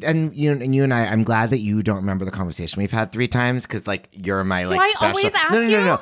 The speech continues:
Speaker 1: You're my special, like, Andy's girl's friend, whereas you have, like, a million guests in the similar
Speaker 2: Oh, no.
Speaker 1: situation
Speaker 2: Do
Speaker 1: that
Speaker 2: I
Speaker 1: I'm
Speaker 2: ask
Speaker 1: in.
Speaker 2: you every
Speaker 1: No, just
Speaker 2: single
Speaker 1: 'cause
Speaker 2: time?
Speaker 1: I, no, it's good 'cause I was looking forward to having this conversation with you, and I was like, "She's gonna get annoyed
Speaker 2: This
Speaker 1: 'cause I
Speaker 2: is
Speaker 1: always make her
Speaker 2: such
Speaker 1: do
Speaker 2: a
Speaker 1: this," but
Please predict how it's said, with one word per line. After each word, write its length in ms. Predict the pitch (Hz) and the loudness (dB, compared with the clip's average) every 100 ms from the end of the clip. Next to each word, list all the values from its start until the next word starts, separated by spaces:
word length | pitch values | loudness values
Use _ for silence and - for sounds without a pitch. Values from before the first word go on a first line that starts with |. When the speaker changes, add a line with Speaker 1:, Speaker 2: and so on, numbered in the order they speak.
| - | -2
Speaker 1:
You're 220 | 156 190 | 0 2
my 120 | 196 170 | 2 -2
special, 760 | - 151 139 156 135 127 - | -2 -2 0 0 2 2 0
like, 320 | - 117 - - | -2 -2 -2 -2
Andy's 400 | 107 104 104 90 | 0 0 -2 -2
girl's 300 | 110 101 - | -2 -2 -2
friend, 440 | - 101 107 123 | -2 0 2 2
whereas 280 | 117 104 85 | 2 0 0
you 120 | 107 | 0
have, 180 | 107 101 | 0 -2
like, 140 | - - | -4 -2
a 60 | |
million 540 | 98 92 90 92 92 92 | 0 0 -2 -2 -4 -4
guests 420 | 82 92 - - | -6 -8 -10 -8
in 160 | 95 | -6
the 40 | 92 | -6
similar 300 | - 95 92 | -6 -6 -4
Speaker 2:
Oh, 40 | 214 | -4
no. 80 | 214 | -2
Speaker 1:
situation 360 | 214 - - | -2 -2 -2
Speaker 2:
Do 60 | 196 | -2
Speaker 1:
that 100 | 247 | -2
Speaker 2:
I 80 | 262 | 0
Speaker 1:
I'm 60 | 247 | 0
Speaker 2:
ask 120 | 135 | 0
Speaker 1:
in. 60 | 147 | 0
Speaker 2:
you 80 | 311 | -2
every 280 | 240 226 269 | -4 -4 0
Speaker 1:
No, 100 | 285 | 0
just 240 | 262 254 | 2 0
Speaker 2:
single 120 | 240 | 0
Speaker 1:
'cause 60 | 170 | -2
Speaker 2:
time? 200 | - 262 | -4 -2
Speaker 1:
I, 160 | 160 151 | -2 -2
no, 160 | 185 175 | -2 -2
it's 100 | - | -2
good 220 | - 196 | -2 -2
'cause 120 | 139 | -2
I 120 | 139 147 | -2 0
was 160 | 143 - | -2 -4
looking 280 | 143 143 151 | -6 -2 -6
forward 360 | - 139 135 | -2 -2 -2
to 60 | 123 | -4
having 340 | 113 123 123 | -4 -2 -2
this 100 | 120 | -4
conversation 500 | - 117 107 190 196 | -4 -4 0 0 0
with 140 | 175 117 | 0 0
you, 240 | 123 120 - - - - | 2 0 -2 -14 -16 -6
and 160 | 147 147 | -2 2
I 80 | 147 | 2
was 140 | 143 | 2
like, 100 | 147 | -2
"She's 220 | - 131 | -4 -6
gonna 140 | 135 117 | -4 -4
get 140 | 107 | -4
annoyed 300 | 104 107 107 | -2 -2 -2
Speaker 2:
This 60 | - | -4
Speaker 1:
'cause 20 | |
I 80 | 107 | -4
Speaker 2:
is 40 | 104 | -4
Speaker 1:
always 180 | 107 92 | -6 -4
make 100 | 226 | -2
her 100 | 214 | -2
Speaker 2:
such 100 | 185 | -2
Speaker 1:
do 120 | 151 | -2
Speaker 2:
a 20 | |
Speaker 1:
this," 260 | 143 226 | -2 -4
but 80 | - | -4